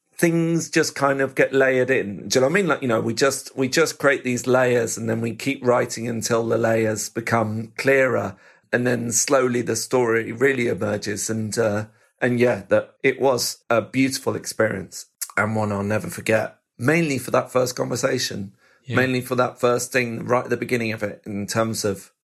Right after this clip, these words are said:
Speaker 1: that responsibility and that love, you know? Yeah, it was quite something.
Speaker 2: You, you brought back all sorts of memories of those f-, f-, ferries now. I remember the,
Speaker 1: <laughs>
Speaker 2: the kind of idea that, and again,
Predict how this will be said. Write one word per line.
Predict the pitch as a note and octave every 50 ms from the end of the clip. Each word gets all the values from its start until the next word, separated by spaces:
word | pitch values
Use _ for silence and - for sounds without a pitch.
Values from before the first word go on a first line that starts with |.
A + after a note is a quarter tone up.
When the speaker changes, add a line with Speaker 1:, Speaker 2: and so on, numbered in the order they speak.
| _ _
Speaker 1:
that | - B2+ A2 - -
responsibility | A#2 G#2 - - A#2+ A#2 A#2 - - - B2 A#2+ A#2 A#2 - - A2+ A2+ A#2
and | A#2 A#2 A2+
that | A2+ A2+ - -
love, | A2+ A#2 C3 B2+ - - - - _ _ _ _ _ _
you | - A2+
know? | A2+ A2+ A#2 B2 B2+ - _ _ _ _ _ _
Yeah, | - B2+ A2
it | -
was | - -
quite | - - C3 - -
something. | - A2 A2+ A2+ - - G#2 F#2 - _ _ _
Speaker 2:
You, | - C#3+ E3 - _ _ _ _ _
you | - D#3 C3
brought | - F3 F3+ D3
back | D3 D3 -
all | D#3+ D3+ D3 D3+
sorts | C3+ - D#3 C#3+ D3+ C#3 -
of | C3+
memories | B2 C3+ C3+ C3 B2 A#2 G#2+ G#2 G2+ F#2+ - - - -
of | B2 A2
those | B2 A#2 A2+ A2 G#2 - - - _ _ _ _
f-, | _ - - - - - - - - - D#3
f-, | C3+ - - - -
ferries | - - D3+ C#3 B2+ A#2 A2+ G2+ -
now. | A2 G#2 G#2 G#2 G#2+
I |
remember | A2 A#2 B2+ C3+ C#3 C#3 C#3 C3
the, | - - C#3 B2+ A#2+ A#2 - D3+ - - - - - - - - -
Speaker 1:
<laughs> | -
Speaker 2:
the | - C3+
kind | A2+ - D3 D3 D3 C#3+
of | C3 C#3+
idea | C#3 C3+ B2+ A#2+ - C#3+ C#3+ C#3 C3 A#2+
that, | G#2+ A#2+ B2+ -
and | C#3 D3+
again, | D3 D3+ D#3+ C#3+ C3 A#2+